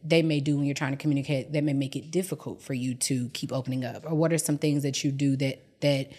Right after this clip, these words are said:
you do or you see when you're talking that make you feel like,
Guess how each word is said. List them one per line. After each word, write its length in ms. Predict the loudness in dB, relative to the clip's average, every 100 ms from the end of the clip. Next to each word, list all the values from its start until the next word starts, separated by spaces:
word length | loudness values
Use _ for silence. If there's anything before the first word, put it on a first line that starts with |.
| -20 -20 _
you 80 | 4
do 360 | 8 8 6 2
or 100 | 0
you 200 | 2 2
see 420 | 2 4 4 4
when 160 | 4 2
you're 240 | 2 -2 -6
talking 520 | 0 2 2 -2 -4 -6 0
that 180 | 2 4
make 180 | 2 2
you 80 |
feel 220 | 0 0 0
like, 340 | 0 -4 -8